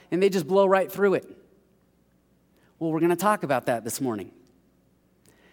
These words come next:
And more importantly, why are we talking about the subject of focusing on how things are gonna happen at the end of a series about the church?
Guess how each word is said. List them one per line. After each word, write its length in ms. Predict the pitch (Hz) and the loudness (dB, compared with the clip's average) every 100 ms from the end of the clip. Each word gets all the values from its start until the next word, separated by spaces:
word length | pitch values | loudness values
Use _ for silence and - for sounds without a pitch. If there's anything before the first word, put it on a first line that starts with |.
| - | -2
And 100 | 185 | 2
more 140 | 269 | 4
importantly, 440 | 262 208 208 202 214 | 4 2 2 2 0
why 380 | 175 190 233 | 2 2 2
are 140 | 247 220 | 4 2
we 100 | 220 | 2
talking 460 | 208 196 208 208 | 0 2 2 -2
about 240 | 196 190 185 | 2 2 2
the 80 | 185 | 0
subject 420 | 202 175 190 185 | 2 2 0 0
of 80 | 156 | -2
focusing 560 | 196 196 185 190 185 | 0 0 0 0 0
on 220 | 175 165 160 | 0 -2 -2
how 300 | 156 175 185 | 0 0 2
things 280 | 190 165 | 0 -2
are 40 | 143 | -2
gonna 200 | 147 139 | -4 -2
happen 520 | 143 135 139 131 131 - - 170 | -2 -2 -4 -6 -8 -18 -10 -6
at 120 | 165 | -2
the 180 | 180 185 | -2 2
end 240 | 196 214 | 2 2
of 80 | 196 | -2
a 40 | |
series 640 | 180 214 190 156 147 147 - - _ _ - | -2 0 2 2 0 -4 -14 -20 _ _ -12
about 300 | 135 165 165 | -4 -2 -2
the 60 | 170 | -6
church? 540 | - 190 123 - - | -2 -2 -2 -8 -16